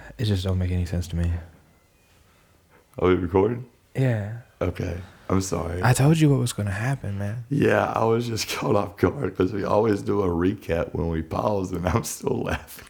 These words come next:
Speaker 1: It's okay.
Speaker 2: Okay. Um, <laughs> fuck. Um, <clears throat> so, again,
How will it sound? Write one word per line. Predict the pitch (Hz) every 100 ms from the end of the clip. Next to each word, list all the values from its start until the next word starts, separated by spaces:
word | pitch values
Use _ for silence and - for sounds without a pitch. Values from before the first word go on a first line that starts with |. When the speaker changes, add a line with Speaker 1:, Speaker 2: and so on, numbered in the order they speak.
| -
Speaker 1:
It's | 104 107
okay. | 120 - 135 139 120 123 - - - - - -
Speaker 2:
Okay. | 123 - 107 95 - _
Um, | - 113 107 98 - 98 - _ _
<laughs> | - - -
fuck. | 95 - 113 - - - - - - - - - - - - - - - - - - - _ - - - - - - - - 85 - - - 127 117 - -
Um, | 127 131 123 113 117 - -
<clears throat> | 160 175 156 123 113 107 - _ _ _ _ _ - -
so, | 98 95 87 85
again, | 101 85 82 80 80